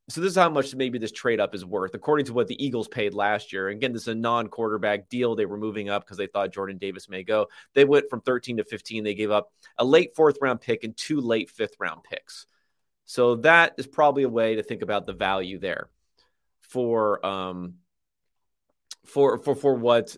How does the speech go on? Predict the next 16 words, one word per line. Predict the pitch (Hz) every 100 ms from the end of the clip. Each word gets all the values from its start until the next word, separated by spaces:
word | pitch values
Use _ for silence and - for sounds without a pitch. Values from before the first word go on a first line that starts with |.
| -
that, | 113 107 - 95
that | 107 -
pick | 139 -
swap | - 104 80 - -
is | 90
worth. | 101 104 - - _ - _ _ _
The | -
pick | 214 214
swap | 185 175 139
is | 117
gonna | 143
be, | 123 120 104
it's | 113
gonna | 156 139
be | 139
nauseating | 120 113 110 104 98 90 87